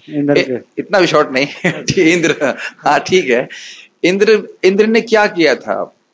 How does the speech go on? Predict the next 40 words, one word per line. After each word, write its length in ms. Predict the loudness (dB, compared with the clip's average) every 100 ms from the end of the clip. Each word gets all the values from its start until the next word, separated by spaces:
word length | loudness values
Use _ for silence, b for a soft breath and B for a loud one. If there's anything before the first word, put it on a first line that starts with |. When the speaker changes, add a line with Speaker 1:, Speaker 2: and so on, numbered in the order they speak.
| _ _ _ _ -10
Speaker 1:
वो 460 | -10 -8 0 4 4
क्योंकि 300 | 4 4 4
जैसे 220 | 4 4
भगवान 340 | 4 4 4
ने 60 | 0
उनका 180 | 0 2
भोग 340 | 4 2 4
बंद 200 | 2 2
कर 120 | 0
दिया 180 | 2 2
था, 340 | 2 -2 -6 _ _ _ _ _ _ _ -2
मतलब 120 | 0
Speaker 2:
ओके, 60 | 4
Speaker 1:
जो 100 | 2
Speaker 2:
मैं 60 |
Speaker 1:
उनको 180 | 4 4
Speaker 2:
कुछ 80 | 6
और 60 |
Speaker 1:
offering, 220 | 6 4 4
Speaker 2:
लीला 120 | 4
सुन 140 | 2
रहा 80 | 2
था। 80 | 2
ठीक 180 | 0 0
है, 60 |
सही 160 | 2 4
Speaker 1:
जो 40 |
Speaker 2:
बोल 100 | 6
Speaker 1:
उनको 120 | 4
Speaker 2:
रहे 100 | 6
हैं। 80 | 4
Speaker 1:
offering 200 | 4 4
हो 120 | 4
रही 80 | 4
थी 100 | 4
वो 60 | 4
बंद 220 | 4 4
करा 220 | 4 4
दी। 220 | 4 0 -2 -4
Speaker 2:
हाँ। 360 | 0 0 -2